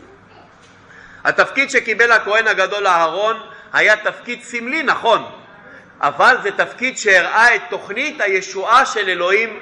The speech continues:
לבן אדם. הכהן הגדול היה סמל לכל אחד מהעם, דרך אגב, ועכשיו אנחנו גם נראה למה. הכהן בעצם היה אמור לקחת תפקיד בממלך-, בממלכה של אלוהים,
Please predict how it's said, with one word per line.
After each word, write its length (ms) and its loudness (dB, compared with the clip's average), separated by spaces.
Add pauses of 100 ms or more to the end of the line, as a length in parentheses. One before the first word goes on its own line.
לבן 300 0
אדם. 300 -2 (1200)
הכהן 400 4
הגדול 500 2
היה 260 4
סמל 640 0 (140)
לכל 440 -2
אחד 320 0
מהעם, 400 4
דרך 260 -2
אגב, 280 -4 (500)
ועכשיו 300 0
אנחנו 260 0
גם 140 -4
נראה 280 0
למה. 340 0 (960)
הכהן 600 4 (120)
בעצם 480 2
היה 340 6
אמור 540 -2 (340)
לקחת 680 2 (160)
תפקיד 520 -4 (180)
בממלך-, 720 0
בממלכה 580 0
של 200 -8
אלוהים, 500 -2